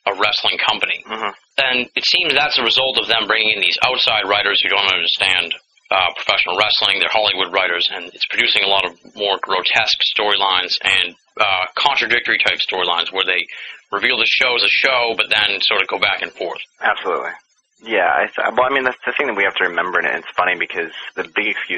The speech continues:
Speaker 2: that everyone has for, as you say, grotesque storylines is that, uh, Vince McMahon is big on potty humor. You know, he always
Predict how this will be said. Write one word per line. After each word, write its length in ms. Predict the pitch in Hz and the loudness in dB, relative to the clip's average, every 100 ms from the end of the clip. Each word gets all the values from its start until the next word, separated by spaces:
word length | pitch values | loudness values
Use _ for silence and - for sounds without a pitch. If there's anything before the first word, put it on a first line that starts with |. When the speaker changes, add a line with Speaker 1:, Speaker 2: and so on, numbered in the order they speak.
| - | -2
Speaker 2:
that 80 | 90 | -2
everyone 240 | 85 82 | 0 -2
has 320 | 92 82 82 - - | 0 0 -2 -6 -2
for, 160 | 87 | 2
as 160 | 80 85 | 2 0
you 80 | 90 | -2
say, 160 | 90 | -4
grotesque 320 | 87 82 101 - | -4 0 -2 0
storylines 640 | 92 107 95 87 85 85 | 2 2 2 2 0 -4
is 160 | 87 - | -12 -2
that, 160 | 90 87 - - - - - | 0 0 -6 -12 -12 -14 -6
uh, 220 | - 71 | -2 -2
Vince 160 | 104 165 135 | -2 -2 0
McMahon 240 | 92 90 | 2 0
is 80 | - | 0
big 80 | 95 | 0
on 140 | 87 | 2
potty 240 | - 92 - | 2 2 0
humor. 240 | 73 69 - _ | -6 -8 -10 _
You 100 | - | -2
know, 160 | 90 92 | 0 2
he 80 | 95 | 0
always 180 | 95 | 0